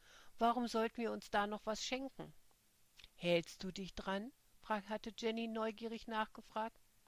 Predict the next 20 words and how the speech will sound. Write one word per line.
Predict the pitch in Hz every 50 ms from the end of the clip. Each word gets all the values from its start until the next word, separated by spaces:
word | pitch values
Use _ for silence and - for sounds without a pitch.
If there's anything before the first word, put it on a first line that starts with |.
| - - - - - - -
Susanne | - - 208 185 190 208 214 220 233 226
senkte | - - 185 185 190 - 208
den | - 214 202 190
Kopf. | - - 190 - - - - - - - - -
„Eine | 214 220 226 226
Kleinigkeit | - - 240 226 233 233 240 233 - - 240 247 - -
habe | 226 220 220 226
ich | -
immer | - - 208 202 190
gekauft. | - - - - - - - - - - - - - - - - - - -
Etwas | - - - - 196 190 - -
ganz | 196 202 208 202 -
Persönliches, | - - 214 196 202 196 190 180 175 170 - - - - - - - - - - - -
das | - 220 208 202 -
dann | - 233 214 214 226 247 262 - -
schön | - - - 233 226 247 247
eingepackt | 233 - 214 214 208 233 226 - - 226 220 - - -
und | - 196 180
dann | 202 190 190 185
weggepackt, | 180 196 - - 220 - - - - 208 - - -